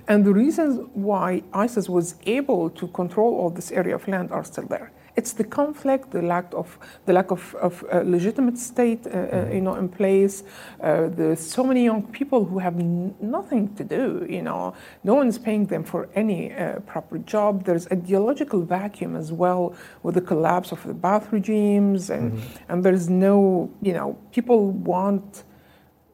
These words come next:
Speaker 1: they want a state, right? And then
Speaker 2: Yeah.
Speaker 1: isis came in, in an area that was just, you, we've seen state collapse, and they said, "Okay, we're gonna reverse the collapse of the state, and we're gonna give you a state, and it functions, it works well.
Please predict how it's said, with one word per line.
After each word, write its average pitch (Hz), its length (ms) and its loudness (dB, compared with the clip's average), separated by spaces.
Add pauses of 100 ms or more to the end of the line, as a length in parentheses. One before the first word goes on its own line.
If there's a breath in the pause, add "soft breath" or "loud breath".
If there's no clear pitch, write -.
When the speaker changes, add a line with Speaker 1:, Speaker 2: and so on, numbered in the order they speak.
Speaker 1:
they 220 80 6
want 190 300 0
a 202 40 -4
state, - 400 -10 (140)
right? - 300 -2
And 190 180 0
then 196 100 4
Speaker 2:
Yeah. 196 180 2
Speaker 1:
isis 233 260 -2
came 185 500 0
in, 294 300 2
in 185 180 0
an 180 140 -2
area 190 320 4
that 180 240 2
was 170 260 2
just, - 420 -4
you, 185 140 2
we've 175 260 0
seen 185 300 0
state 254 480 -2
collapse, 226 400 4
and 185 160 2
they 190 160 6 (280 loud breath)
said, 208 220 6
"Okay, 214 200 2
we're 190 120 6
gonna 214 240 2
reverse 175 680 2
the 170 100 -6
collapse 165 340 -4
of 175 120 -8
the 175 80 -6
state, 247 260 -2
and 208 100 2
we're 185 120 -2
gonna 226 200 0
give 226 220 -2
you 254 100 4
a 233 60 4
state, 285 380 0
and 180 120 -2
it - 120 -6
functions, 262 600 0
it - 80 -12
works 220 280 0
well. 240 240 2